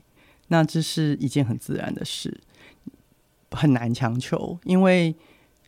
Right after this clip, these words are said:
你把时间拉很长看的话，其实我们都走在自己的那个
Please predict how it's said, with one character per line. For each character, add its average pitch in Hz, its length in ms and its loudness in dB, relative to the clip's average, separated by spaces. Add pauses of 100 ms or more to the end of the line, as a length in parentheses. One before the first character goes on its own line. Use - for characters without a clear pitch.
(160)
你 170 140 2
把 156 160 2
时 - 380 -4
间 175 560 0
拉 156 340 0
很 135 260 -2
长 120 260 -6
看 139 300 -2
的 - 160 -6
话， - 520 -8 (440)
其 - 160 0
实 170 360 4
我 160 120 2
们 151 100 6
都 214 140 4
走 156 200 0
在 156 140 2
自 160 140 -4
己 156 140 -2
的 - 240 -6 (220)
那 170 160 2
个 143 180 0